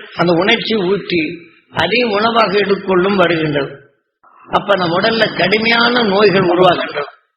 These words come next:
இதை போன்ற நிலைகளிலிருந்து நாம் விடுபடுவதற்கு என்ன செய்ய வேண்டும் என்பதற்குத்தான் துருவ நட்சத்திரத்தின் உணர்வை நீங்கள் பெற்றுக்கொண்டால்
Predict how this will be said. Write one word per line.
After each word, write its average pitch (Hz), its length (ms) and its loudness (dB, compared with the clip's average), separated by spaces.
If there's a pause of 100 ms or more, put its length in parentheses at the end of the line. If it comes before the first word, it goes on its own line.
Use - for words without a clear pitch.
(1160)
இதை 170 240 2
போன்ற 214 360 0
நிலைகளிலிருந்து 185 680 2
நாம் 165 200 0
விடுபடுவதற்கு 175 680 0
என்ன 160 200 -2
செய்ய 156 220 -4
வேண்டும் 156 420 -2 (1600)
என்பதற்குத்தான் 165 960 0 (560)
துருவ 233 440 2
நட்சத்திரத்தின் 214 800 -2
உணர்வை 214 400 2
நீங்கள் 180 400 0
பெற்றுக்கொண்டால் 180 720 0